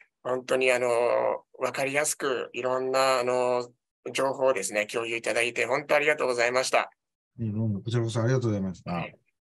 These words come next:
Speaker 1: あの、ちょっとですね、あと四五分ありますので、あの、
Speaker 2: はい。
Speaker 1: うん、質疑応答の時間も少しいただければと思います。
Speaker 2: はい。
Speaker 1: あの、視聴者の皆さん、もしよろしければですね、このチャットボックスの方に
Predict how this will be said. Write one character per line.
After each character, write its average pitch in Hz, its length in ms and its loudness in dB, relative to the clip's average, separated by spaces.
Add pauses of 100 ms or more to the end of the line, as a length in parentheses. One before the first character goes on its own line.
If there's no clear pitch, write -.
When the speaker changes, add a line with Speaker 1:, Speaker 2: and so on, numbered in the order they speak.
(180)
Speaker 1:
あ 147 80 -4
の、 143 380 -4
ち - 100 0
ょ 220 40 4
っ - 20 2
と 214 100 4
で 170 100 6
す 147 100 -2
ね、 139 100 4 (160)
あ 156 100 -2
と 139 220 0
四 - 240 -2
五 143 140 2
分 143 260 0
あ 143 80 2
り 147 100 -4
ま 170 140 2
す 170 160 -2
の 147 140 0
で、 139 220 0 (220)
あ 127 120 0
の、 120 160 0
Speaker 2:
は 117 340 0
い。 - 60 -8 (680)
Speaker 1:
う 123 40 -6
ん、 104 680 -6 (720)
質 - 220 -6
疑 120 160 0
応 120 160 2
答 135 240 0
の 135 100 -2
時 131 140 -8
間 135 260 0
も 131 160 0
少 156 200 0
し 131 120 -2
い 110 60 -6
た 104 100 -4
だ 98 120 -4
け 113 120 -8
れ 120 100 0
ば 120 140 2
と 120 100 -4
思 110 160 -4
い 107 60 -2
ま 123 140 -2
す。 123 160 -2
Speaker 2:
は 117 200 0
い。 135 40 -2 (100)
Speaker 1:
あ 123 60 -6
の、 120 100 -14
視 - 100 -10
聴 175 200 6
者 180 160 6
の 160 80 4
皆 147 160 2
さ 151 160 2
ん、 - 20 -8
も 160 120 2
し 175 120 -2
よ 156 60 4
ろ 170 100 4
し 165 100 -2
け - 120 0
れ 156 100 2
ば 123 100 0
で 110 100 -4
す - 120 -6
ね、 107 80 -2
こ 113 80 -6
の 117 100 -2
チ 143 120 -2
ャ 147 60 -2
ッ - 40 -20
ト 180 140 -2
ボ 196 120 4
ッ 190 60 -8
ク 190 80 -4
ス 170 140 0
の 156 120 0
方 160 220 2
に 160 340 2